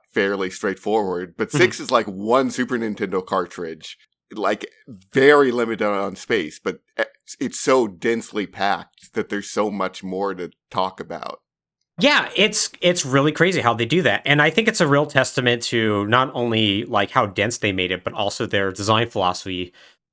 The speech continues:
Speaker 1: Mm-hmm.
Speaker 2: behind how they were going to do this game and how they were gonna write the characters of, like,
Speaker 1: Mm-hmm.
Speaker 2: "Hey, we don't want to have a main character. And so because of that, we're going to have a lot of details for each of these characters and their own individual scenes."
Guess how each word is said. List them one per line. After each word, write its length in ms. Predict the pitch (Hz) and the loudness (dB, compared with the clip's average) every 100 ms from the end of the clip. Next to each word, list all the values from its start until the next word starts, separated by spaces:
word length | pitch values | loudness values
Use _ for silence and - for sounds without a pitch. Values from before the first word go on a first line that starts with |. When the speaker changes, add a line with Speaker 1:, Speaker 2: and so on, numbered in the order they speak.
| _ | _
Speaker 1:
Mm-hmm. 100 | - | -4
Speaker 2:
behind 520 | 127 101 110 104 101 95 | 0 2 4 4 2 -2
how 320 | - 113 107 | 0 2 4
they 100 | 110 | 2
were 100 | 107 | 2
going 240 | 104 104 | 0 -2
to 80 | 101 | -4
do 200 | 92 98 | -6 -6
this 200 | 110 131 | -4 0
game 260 | 139 135 139 | 2 2 0
and 80 | 95 | -2
how 100 | 107 | -2
they 100 | 104 | 0
were 60 | 101 | 0
gonna 160 | 101 | 0
write 220 | 92 95 95 | 0 -2 -2
the 80 | |
characters 580 | 90 107 92 - 92 - | -4 -2 -2 -6 -14 -14
of, 100 | 110 | -8
like, 280 | 90 87 - | -4 -4 -4
Speaker 1:
Mm-hmm. 240 | 131 123 98 _ - | -6 -4 -8 _ -2
Speaker 2:
"Hey, 120 | 180 | 0
we 140 | 156 | 2
don't 240 | 165 220 175 | 2 0 0
want 160 | 175 | -2
to 80 | 175 | -2
have 340 | - - 185 180 | -2 2 2 0
a 60 | 101 | -4
main 260 | 92 90 | -4 -6
character. 560 | 90 90 82 - 80 80 _ _ _ _ | -8 -8 -8 -10 -14 -14 _ _ _ _
And 140 | 107 | -6
so 200 | - 127 | 0 2
because 380 | 113 113 151 143 | 2 2 0 2
of 60 | 131 | 2
that, 200 | 113 - | 2 2
we're 140 | 107 | -2
going 220 | 139 170 151 | 0 0 2
to 60 | |
have 80 | 143 | 2
a 60 | 143 | 4
lot 180 | 110 117 | 2 2
of 120 | 117 | 0
details 460 | 104 139 98 113 | -6 -6 -2 -2
for 160 | - 127 | -4 -8
each 200 | 101 107 | -8 -8
of 60 | 110 | -4
these 160 | 120 135 | -4 0
characters 500 | 127 156 156 85 82 | 0 0 0 -6 -6
and 80 | |
their 140 | 92 110 | -6 -4
own 160 | 101 | -4
individual 540 | 110 92 98 104 110 95 | -6 -6 -4 -2 -2 -4
scenes." 540 | - 120 90 90 - | -2 -2 -4 -8 -14